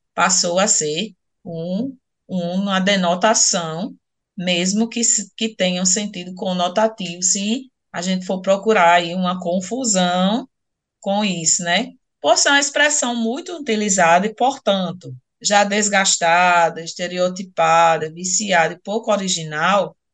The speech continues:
essa palavra vai ser considerada uma catacrese,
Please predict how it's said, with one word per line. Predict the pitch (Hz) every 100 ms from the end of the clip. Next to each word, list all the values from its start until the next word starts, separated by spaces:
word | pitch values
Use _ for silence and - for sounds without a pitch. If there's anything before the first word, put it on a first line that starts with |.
| _ _ _
essa | 185 185 190 208
palavra | 208 208 185 170 175 185
vai | 196
ser | 208 180 175 185 _ _
considerada | - 190 196 202 175 160 175 185
uma | 156 170 240 - _ _ -
catacrese, | 170 170 - _ 185 269 - - 160 156 151 143 143 131